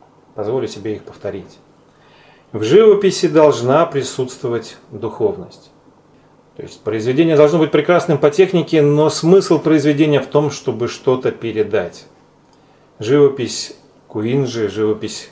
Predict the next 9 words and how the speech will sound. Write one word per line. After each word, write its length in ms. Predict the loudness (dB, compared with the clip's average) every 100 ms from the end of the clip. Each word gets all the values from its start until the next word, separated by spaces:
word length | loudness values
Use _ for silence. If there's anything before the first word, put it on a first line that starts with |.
| -18
его 220 | -10 -6
ученика 520 | -6 -6 -6 -4 0 4
Рериха – 560 | 4 4 0 -2 -4 -8 -20 -20 -2
это 240 | 0 2
всегда 340 | -2 -2 0 0
ковчег, 560 | 0 -2 -2 -4 -6 -14 -20 -14
это 220 | -10 -8
всегда 300 | -6 -4 -2
послание, 720 | -2 -2 -2 -2 -2 -6 -12